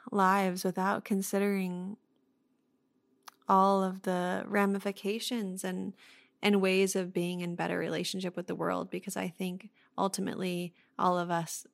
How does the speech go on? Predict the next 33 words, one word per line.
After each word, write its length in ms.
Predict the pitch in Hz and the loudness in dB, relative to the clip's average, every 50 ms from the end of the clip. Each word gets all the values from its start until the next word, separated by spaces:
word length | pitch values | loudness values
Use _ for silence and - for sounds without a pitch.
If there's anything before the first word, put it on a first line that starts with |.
| _ _ | _ _
tuning 360 | - - 196 185 180 175 170 | -4 -2 0 0 0 -2 -2
in, 440 | 170 175 180 180 180 170 175 180 - - | -4 -4 -4 -4 -4 -4 -4 -6 -6 -2
that's 180 | - 208 214 - | -2 0 0 0
what 120 | 220 208 | 0 0
we 100 | 214 208 | 2 0
want. 280 | 196 202 196 175 - - | 2 0 0 -2 -2 -4
We 100 | 180 180 | -4 -2
want 180 | 175 180 175 | -2 -2 -2
to 40 | 175 | -2
be 140 | 180 185 175 | -2 -2 -2
in 100 | 185 175 | -2 -2
right 220 | 175 156 165 - | -2 -2 -2 -2
relationship. 840 | - - - - 180 190 - - 196 190 - - 190 - - - - - - - - - - - _ _ _ - | -4 -6 -6 -4 -4 -4 -6 -6 -6 -8 -6 -6 -6 -6 -8 -10 -18 -20 -20 -20 -20 -20 -20 -20 _ _ _ 2
And 160 | 202 196 196 | 4 4 4
this 140 | 190 190 202 | 4 4 2
is 120 | 190 185 | 2 2
such 240 | - - 185 - - | 2 0 0 0 0
a 40 | 185 | -2
huge 420 | - - - 196 190 185 185 - | -4 -2 -2 0 0 0 -2 -4
sector 440 | - - 170 170 - _ 185 175 175 | -2 -2 -2 -2 -2 _ -4 -2 -2
that 140 | 175 - - | -2 -2 -2
we 140 | 180 180 175 | -4 -4 -2
really 260 | 180 175 175 180 175 | -2 -2 -2 -2 -4
can't 260 | - - 185 180 175 | -2 -2 -4 -2 -2
ignore. 400 | 180 - 185 175 170 170 170 180 | -4 -4 -4 -2 -2 -2 -2 -2
It's 160 | 185 190 - | -2 -4 -2
not 320 | 196 185 175 170 175 - 180 | -2 0 0 0 0 -2 -4
just 440 | - 175 165 165 165 - - - - - - - _ _ | -2 0 0 0 0 -2 -6 -8 -10 -12 -20 -20 _ _
flying 360 | - - 185 175 170 170 170 | 0 4 4 4 4 2 0
on 160 | 170 165 165 | -2 -2 -4
planes, 560 | 165 - 180 170 165 165 160 160 160 165 - | -4 -4 -2 -2 0 0 -2 -2 -4 -6 -6
and 100 | - 151 | -6 -4
it's, 300 | 165 180 185 - - - | -4 -4 -6 -6 -8 -8